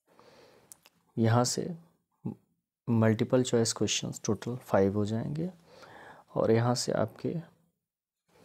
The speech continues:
टू शॉर्ट आंसर, वन लॉन्ग। ओके, चलिए आगे देखते हैं। अब यहाँ से आपका जो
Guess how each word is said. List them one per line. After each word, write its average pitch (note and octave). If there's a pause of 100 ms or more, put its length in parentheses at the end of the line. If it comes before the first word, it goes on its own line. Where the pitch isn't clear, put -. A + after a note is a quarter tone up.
(300)
टू A#2
शॉर्ट E2+
आंसर, F2
वन F#2
लॉन्ग। -
ओके, - (1400)
चलिए E2+
आगे G2+
देखते C3
हैं। C#3 (2500)
अब B2
यहाँ B2+
से -
आपका B2
जो A2+